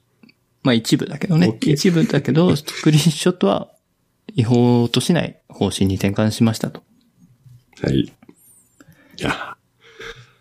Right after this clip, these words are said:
Speaker 2: 当たり前やろ。<laughs> もうびっくりして、これ、だ-、どれぐらい前やろな。半年ぐらい前に議論した話やったから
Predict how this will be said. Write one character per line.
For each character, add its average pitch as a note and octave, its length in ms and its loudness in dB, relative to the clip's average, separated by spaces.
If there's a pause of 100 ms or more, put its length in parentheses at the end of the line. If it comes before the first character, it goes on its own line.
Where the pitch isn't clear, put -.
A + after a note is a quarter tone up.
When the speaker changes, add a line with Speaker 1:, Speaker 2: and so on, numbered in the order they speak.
(160)
Speaker 2:
当 - 100 -4
た - 140 -2
り G2 100 4
前 C#3+ 220 2
や G4 100 4
ろ。 D#2 180 -2 (640)
<laughs> D3+ 640 -4
も A#2+ 180 6
う G#2+ 40 2
び C#3+ 120 2
っ - 40 -6 (200)
く D#4 140 4
り D4+ 140 6
し D4 40 -4
て、 F3 100 2
こ D3+ 120 6
れ、 C#3+ 600 6
だ-、 A#2 420 0
ど A#2+ 120 2
れ B2 80 6
ぐ C3+ 80 6
ら D#3+ 60 4
い - 20 2
前 E4 160 4
や G#3+ 60 4
ろ A#2 80 4
な。 F#2+ 320 2
半 C4 200 4
年 D4 240 4
ぐ D4+ 80 6
ら A3 60 4
い D3 40 4
前 A2 140 4
に F#2 120 4
議 G2 100 2
論 F2+ 380 2
し - 80 -4
た G2 100 2
話 E2+ 240 0
や D#2+ 80 0
っ - 20 -2
た - 120 -4
か - 80 -2
ら D2+ 60 -2